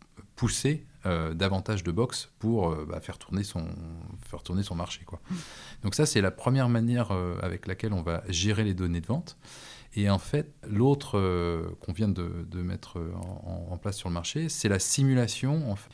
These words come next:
Speaker 1: simulation d'écoulement des ventes. Donc en fait, d'un point de vue visuel, donc on imagine, hein, le plano positionné, euh, donc un, un plano, euh, euh, bien rempli, euh, positionné dans, dans un supermarché virtuel. Et donc là, euh,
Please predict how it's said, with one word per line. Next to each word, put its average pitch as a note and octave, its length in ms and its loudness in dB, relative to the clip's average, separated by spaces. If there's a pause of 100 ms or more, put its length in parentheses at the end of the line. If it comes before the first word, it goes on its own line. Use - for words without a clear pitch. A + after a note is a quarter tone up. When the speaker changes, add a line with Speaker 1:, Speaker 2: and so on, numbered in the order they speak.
Speaker 1:
simulation B2+ 480 8
d'écoulement A#2 340 2
des A2 120 4
ventes. E2+ 220 -2
Donc G2 180 0
en G2 60 2
fait, D#3+ 340 -2 (260)
d'un A2 160 2
point A#2+ 120 4
de A#2 60 4
vue A2+ 120 2
visuel, G#2 600 2 (840)
donc G2 160 -2
on F#2+ 100 6
imagine, G#2 460 8
hein, F2+ 180 -2
le F2 60 -4
plano F#2+ 480 4 (280)
positionné, G2+ 720 2 (120)
euh, E2+ 340 -2
donc F2 240 -8
un, F2 140 -4
un F#2 100 -4
plano, F#2+ 420 2
euh, F2+ 160 -6 (720)
euh, E2+ 120 -10
bien F2 200 0
rempli, E2+ 420 -4 (160)
euh, E2 160 -2
positionné G#2+ 800 2
dans, F#2 180 0
dans F2 300 -2
un D#2 340 -2 (300)
supermarché E2+ 720 -4
virtuel. C3+ 500 -2 (640)
Et G2+ 80 6
donc G#2 280 6
là, B2 340 4
euh, E2+ 360 2